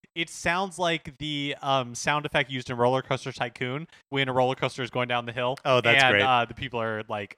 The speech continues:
Speaker 1: screaming.
Speaker 2: Um, wait, so it sounds like a people scream to you?
Speaker 1: <laughs> It sounds like a people scream.
Speaker 2: And it comforts you in this way.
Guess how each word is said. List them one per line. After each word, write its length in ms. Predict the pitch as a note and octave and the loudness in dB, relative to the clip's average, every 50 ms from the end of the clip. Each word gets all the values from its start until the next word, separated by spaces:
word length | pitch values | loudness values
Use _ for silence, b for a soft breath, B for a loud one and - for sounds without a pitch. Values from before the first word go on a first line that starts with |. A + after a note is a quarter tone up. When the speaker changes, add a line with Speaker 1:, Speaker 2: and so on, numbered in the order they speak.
| _ _ | _ _
Speaker 1:
screaming. 560 | - - - - B2+ A2 G#2+ G2+ F#2+ F2+ F#2 - _ _ _ B B B B _ _ _ | -18 -16 -10 -8 -8 -8 -8 -10 -12 -14 -16 -20 _ _ _ B B B B _ _ _
Speaker 2:
Um, 260 | - A#2+ A#2 A2+ A#2 - - | 0 0 0 0 -2 -2 -2
wait, 220 | C#3 C#3 C3+ - - | -2 -2 -2 -4 -6
so 220 | - - G3 D#3 | -4 -2 -2 -2
it 100 | B2+ - | -2 0
sounds 200 | - B2+ B2+ B2+ | 0 -2 -2 -2
like 120 | C3 B2 | -2 -4
a 60 | A2+ G#2+ | -4 -4
people 260 | - C3 C3 D#3+ D#3+ | -4 -4 -4 -4 -4
scream 300 | - - - F#3+ G3 G3+ F#3+ | -4 -2 -2 -2 0 -2 -2
to 100 | G#3 G#3 | -2 -2
you? 180 | A3+ B3+ C4 - _ _ | -2 -2 -4 -8 _ _
Speaker 1:
<laughs> 80 | C#3 - | -14 -12
It 160 | D#3 D3 - - | -12 -12 -12 -16
sounds 580 | - - C#3+ C#3 D3 D#3+ E3+ F3 F3+ - - _ _ | -12 -8 -4 0 0 0 0 0 -4 -10 -16 _ _
like 160 | C#3 C#3 D3 | -6 -4 -4
a 80 | D#3+ D#3 | -4 -6
people 380 | - - B2 C#3+ - B2 A2 G#2 | -6 -8 -12 -12 -10 -12 -12 -12
scream. 360 | - - - A2 G2+ G2 F#2+ | -12 -12 -10 -10 -8 -4 -2
Speaker 2:
And 160 | C3+ C3 C#3 | -2 0 0
it 180 | D#3+ F3+ - - | -2 -2 -2 0
comforts 420 | - E3+ E3+ - C#3 A#2+ - - | 0 0 0 0 -2 -4 -2 -4
you 160 | A#2+ G#2+ G2+ G#2 | -4 -4 -4 -4
in 80 | G#2+ | -4
this 160 | A2 A2+ - B2+ | -6 -6 -4 -4
way. 200 | A2 F#2+ F2 | -4 -4 -4